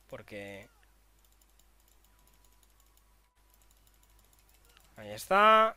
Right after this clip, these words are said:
te lo smiteas y te lo llevas, amigo. Muy bien, voy a pinguear aquí el S S. Mm, mm, mm,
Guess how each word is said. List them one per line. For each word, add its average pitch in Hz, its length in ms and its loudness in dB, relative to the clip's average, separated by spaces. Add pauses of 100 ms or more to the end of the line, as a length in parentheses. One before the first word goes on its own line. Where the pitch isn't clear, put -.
te 120 100 -16
lo 113 80 -16
smiteas 208 720 4
y - 100 -18
te 117 120 -14
lo 104 60 -12
llevas, 104 340 -14
amigo. 101 260 -18 (380)
Muy 202 120 -2
bien, 131 280 -6 (360)
voy 180 120 -6
a - 20 -16
pinguear 160 320 -2
aquí 147 160 -4
el 139 80 -4
S 143 240 -8
S. 233 320 -8 (480)
Mm, - 60 -16
mm, 180 280 -16
mm, 214 80 -10